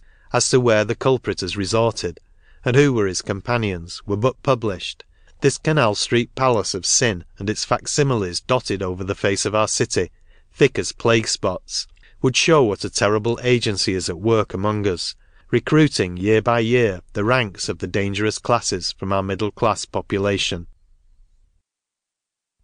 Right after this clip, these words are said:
Passing a glaring vault which is doing a roaring trade, I found myself in Sackville Street,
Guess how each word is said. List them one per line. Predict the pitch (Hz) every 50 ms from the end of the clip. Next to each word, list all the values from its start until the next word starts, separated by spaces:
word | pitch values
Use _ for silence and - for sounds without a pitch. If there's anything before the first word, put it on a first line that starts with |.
| _ - -
Passing | 139 127 - 143 143 147 156
a | 160
glaring | 147 139 127 117 110 107 104 110 117 117 117
vault | 104 123 127 123 104 87 - - - -
which | 107 98 -
is | 107 101 95
doing | - 117 110 107 107 107
a | 107
roaring | 104 107 110 110 110 110 110 110 113 110
trade, | - - - 123 117 104 92 87 85 - - - _ _ _ - -
I | 127
found | 120 - 151 147 151 147 120
myself | 107 98 - - 104 92 92 - -
in | 95
Sackville | - - - 123 - - - 113 104 92
Street, | - - - - 104 92 87 - - - -